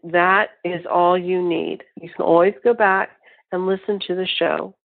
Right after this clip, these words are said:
But please don't be hard on yourself and think, "Oh, I didn't do this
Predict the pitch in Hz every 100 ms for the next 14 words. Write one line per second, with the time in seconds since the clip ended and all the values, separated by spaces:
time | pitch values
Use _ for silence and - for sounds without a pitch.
0 | _ _ _ _ _ _ _ _ _ _
1 | _ - 165 - 202 220 240 233 208 196
2 | - - - 190 190 190 190 185 175 170
3 | - 156 156 156 175 170 165 165 - 180
4 | 180 180 180 180 - 190 196 180 -